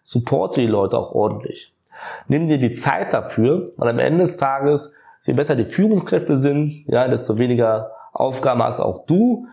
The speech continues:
desto mehr kannst du auch strategisch operieren, kannst du an der Sicherheitskultur arbeiten. Das ist ein ganz, ganz wichtiger Punkt.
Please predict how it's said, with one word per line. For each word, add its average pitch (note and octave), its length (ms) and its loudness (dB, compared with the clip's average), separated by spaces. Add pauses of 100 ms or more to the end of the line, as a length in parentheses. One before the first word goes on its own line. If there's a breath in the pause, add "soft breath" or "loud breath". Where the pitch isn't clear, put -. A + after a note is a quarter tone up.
(120 loud breath)
desto B2 220 0
mehr B2+ 200 2
kannst B2+ 220 -2
du A#2+ 100 -2
auch A2 60 2
strategisch E3+ 800 0 (240 loud breath)
operieren, C3+ 760 0 (240 loud breath)
kannst B2 220 -4
du D3 60 2
an A#2+ 60 2
der A2 100 0
Sicherheitskultur C3 800 0
arbeiten. A2 420 0
Das A2+ 120 -6
ist - 60 -6
ein G#2+ 100 -2
ganz, A2+ 280 -2
ganz G#2 220 -4
wichtiger F#2+ 360 -2
Punkt. - 400 -12